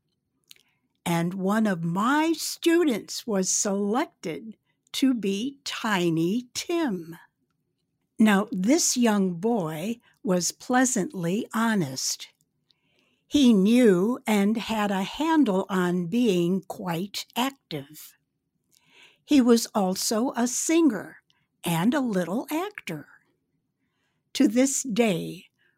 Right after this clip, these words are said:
when I remember Jason, I find myself smiling.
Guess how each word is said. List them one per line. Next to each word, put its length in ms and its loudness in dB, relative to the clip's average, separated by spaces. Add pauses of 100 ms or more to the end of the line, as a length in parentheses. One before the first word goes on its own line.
when 300 -2
I 220 0
remember 960 2
Jason, 720 -2 (640)
I 180 -4
find 680 -4
myself 720 -4
smiling. 1000 -4